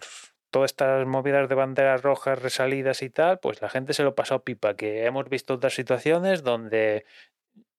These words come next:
lluvia y encima se ríen en tu cara, ¿no? Esto lo hemos visto, pues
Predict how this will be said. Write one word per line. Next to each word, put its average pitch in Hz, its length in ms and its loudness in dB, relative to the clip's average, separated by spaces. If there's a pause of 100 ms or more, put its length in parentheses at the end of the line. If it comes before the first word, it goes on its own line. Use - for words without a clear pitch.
lluvia 208 600 4
y 131 160 -6
encima 196 560 0
se 139 180 2
ríen 160 180 0
en 175 200 0
tu 123 140 -4
cara, 101 360 0
¿no? 170 200 -4 (680)
Esto - 200 0
lo 139 60 2
hemos 131 240 -2
visto, 107 340 -6
pues 104 400 -8